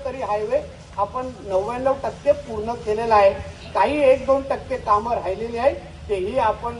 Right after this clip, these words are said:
लवकरच कामं करून घ्याल असा आमचा तुमच्यावर विश्वास आहे. पण त्याचबरोबर आपल्या या हायवेवर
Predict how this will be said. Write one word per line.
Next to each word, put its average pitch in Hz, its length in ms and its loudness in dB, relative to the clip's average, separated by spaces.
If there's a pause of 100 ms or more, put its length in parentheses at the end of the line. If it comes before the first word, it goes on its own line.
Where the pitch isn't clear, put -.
लवकरच 190 540 -4
कामं 214 260 -2
करून 220 400 -6
घ्याल 233 320 4 (260)
असा 185 200 -2
आमचा 190 340 0
तुमच्यावर 196 540 0
विश्वास 180 480 -4
आहे. 190 100 -12 (760)
पण 302 140 8
त्याचबरोबर 294 720 6
आपल्या 302 420 -2
या 320 100 0
हायवेवर 262 600 -2